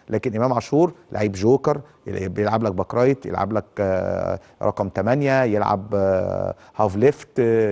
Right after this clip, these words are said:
يعني عنده، عنده، آه، آه، القدرة إنه يلعب في أكتر من مكان. وأعتقد إن إمام عاشور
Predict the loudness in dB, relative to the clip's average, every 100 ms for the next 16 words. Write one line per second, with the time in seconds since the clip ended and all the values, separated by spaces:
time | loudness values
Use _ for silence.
0 | -2 -4 -4 -6 -2 -2 0 0 -2 -4
1 | -20 -6 -2 -2 0 -2 -2 -4 -6 -4
2 | -4 -4 -6 -8 0 2 4 4 2 0
3 | 0 2 2 0 0 -4 -2 -4 -4 -4
4 | -6 -8 -10 -14 _ _ -4 2 2 2
5 | 2 2 2 0 -2 -2 0 2 0 0
6 | -2